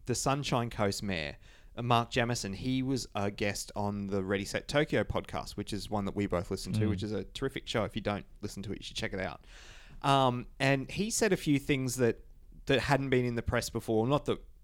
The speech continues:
Speaker 1: not to the extent that he sort of covered. Um, one of which was that in terms of the, the council of, councils of mayors and everything, this has been in the planning for seven years.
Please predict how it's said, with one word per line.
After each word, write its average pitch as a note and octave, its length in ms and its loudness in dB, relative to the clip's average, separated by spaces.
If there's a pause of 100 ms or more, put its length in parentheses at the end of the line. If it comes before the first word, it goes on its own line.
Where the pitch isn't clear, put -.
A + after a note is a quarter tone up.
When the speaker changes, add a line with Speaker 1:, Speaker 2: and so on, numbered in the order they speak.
(120)
Speaker 1:
not C3+ 240 2
to D#3 80 -6
the B2 80 -2
extent A#2 440 0
that G#2+ 80 -2
he A2+ 120 0
sort F#2 180 -2
of F2+ 120 -6
covered. F#2 320 -4 (560)
Um, A#2+ 480 4 (300)
one C#3 300 4
of E3+ 160 2
which - 300 0
was A#2+ 360 4
that A2+ 320 2 (480)
in C3 140 0
terms D#3+ 360 2
of D#3+ 120 -2
the, A#2 360 4 (180)
the A#2 160 4
council A#2+ 580 0
of, G2 260 -4
councils C3+ 400 0
of G#2+ 120 -2
mayors A#2+ 480 0
and A2+ 100 -4
everything, G2+ 320 -2 (400)
this B2 220 2
has C#3 100 0
been C3+ 200 2
in A#2 100 0
the A2 80 0
planning G#2+ 380 0
for A2+ 120 -6
seven G2+ 340 2
years. G2 480 -2